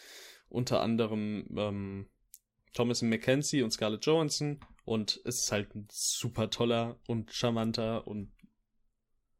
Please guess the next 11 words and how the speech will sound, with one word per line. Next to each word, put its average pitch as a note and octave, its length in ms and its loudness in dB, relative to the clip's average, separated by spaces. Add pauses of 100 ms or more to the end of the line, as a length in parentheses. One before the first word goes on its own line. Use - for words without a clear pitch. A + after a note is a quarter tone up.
(120)
toller C3+ 340 6
Feel-Good-Film. C3 600 4 (180)
<laughs> - 680 -2
Äh, A#2 600 2 (260)
viele C3+ 480 4
richtig C#3 380 2
witzige C3 320 4
Momente. B2 420 4
Taika A#2+ 260 -2
Waititi A2+ 380 -2
ist - 260 -6